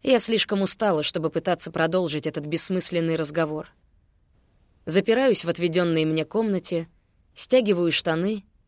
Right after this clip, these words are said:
и забираюсь на кровать. Там на меня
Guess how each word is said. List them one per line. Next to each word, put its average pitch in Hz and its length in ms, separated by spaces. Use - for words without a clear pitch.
и 202 120
забираюсь 196 500
на 185 100
кровать. 151 560
Там 202 240
на 165 80
меня 170 400